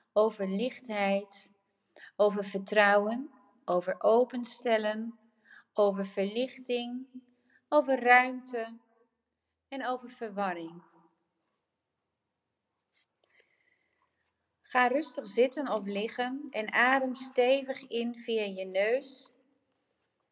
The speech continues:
En laat de ademhaling op een krachtige manier binnenkomen door je gehele lichaam.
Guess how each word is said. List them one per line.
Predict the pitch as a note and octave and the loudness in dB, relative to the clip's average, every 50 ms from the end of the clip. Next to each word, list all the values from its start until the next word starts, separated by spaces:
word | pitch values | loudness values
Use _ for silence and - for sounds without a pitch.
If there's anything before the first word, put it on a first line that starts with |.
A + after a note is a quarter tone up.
| _ _ _ - | _ _ _ -10
En | G#3 G3+ | -6 0
laat | G#3+ A3+ A#3+ C4 C4+ C4+ | 4 6 6 6 6 4
de | C4+ - - | 0 -4 -2
ademhaling | - A#3+ B3 C4 C4 C4 B3+ A#3+ A#3 A#3 A#3+ A3+ A3+ A3+ A3+ A3 A3 A3 A3+ A3+ A#3+ A#3+ - - - | 0 0 0 0 0 -2 -4 -8 -8 -6 -4 -4 -2 -2 -2 -4 -6 -8 -10 -10 -12 -12 -14 -18 -18
op | G3 - | -12 -10
een | G3 G3 | -10 -8
krachtige | F#3+ - B3 A#3+ B3+ C4 - - - A#3+ A#3 A3+ A3 | -4 2 6 6 6 6 6 -2 -6 -6 -4 -4 -4
manier | G#3 G3+ G3+ G3+ G#3 G#3 G#3 G3+ F#3+ | -4 -2 -4 -4 -4 -4 -4 -4 -2
binnenkomen | G3 G#3+ A3+ A#3+ B3+ A#3+ A#3 - A#3 A3 A3 A3 A3 G#3+ A3 A3 A3 G#3+ | 0 0 0 0 0 -2 2 6 8 8 8 8 6 2 -2 -6 -8 -6
door | G3 G3 G3 G3 | -4 -4 -4 -4
je | G3+ G3 | -6 -8
gehele | - G#3+ G3+ G3 A3 A#3+ B3 C4 B3+ A#3+ A#3 G#3 | -4 -4 -4 -2 -2 0 0 0 0 -2 -6 -8
lichaam. | G3 F#3 F#3 - - F3+ F3 F3+ F#3 F#3 F#3+ F#3+ F#3+ F#3+ | -8 -10 -10 -10 -12 -12 -14 -14 -16 -20 -20 -20 -20 _